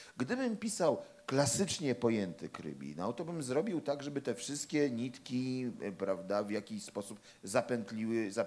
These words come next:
za-, za-, za-, zapętlić, e, e, e, e, czy, zasupłać, czy co tam się z tymi nitkami, e, e, e, e, robi.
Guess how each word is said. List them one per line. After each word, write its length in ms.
za-, 220
za-, 220
za-, 220
zapętlić, 680
e, 40
e, 80
e, 840
e, 40
czy, 160
zasupłać, 720
czy 120
co 120
tam 180
się 120
z 60
tymi 220
nitkami, 500
e, 40
e, 40
e, 1700
e, 40
robi. 460